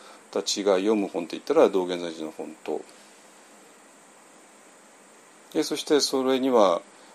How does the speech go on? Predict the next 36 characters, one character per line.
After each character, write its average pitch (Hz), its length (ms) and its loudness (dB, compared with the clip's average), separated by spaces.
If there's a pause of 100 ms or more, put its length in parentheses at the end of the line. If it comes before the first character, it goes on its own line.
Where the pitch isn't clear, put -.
(160)
え 98 200 2
ー 95 40 -4
と、 95 160 -8
曹 101 180 -4
洞 104 140 -8
宗 98 120 -10
の 80 100 -8
教 170 220 -2
義 104 120 -6
っ 85 40 -12
て - 140 -16
い 80 40 -12
う - 20 -12
の 80 80 -12
が - 60 -14
あ - 40 -16
っ - 20 -18 (180)
て、 73 220 -4 (1400)
え 90 460 -6 (640)
ー、 - 40 -10
士 - 140 -4
官 - 160 -8
多 - 120 -16
坂 - 240 -14 (280)
と - 100 -18
か - 120 -12
ね、 165 240 -10
<laughs> - 1160 -2
え 90 140 -2
ー、 - 40 -2
い 78 80 -8
ろ 76 140 -4
い - 20 -4
ろ - 120 -8
あ - 40 -16
っ - 40 -18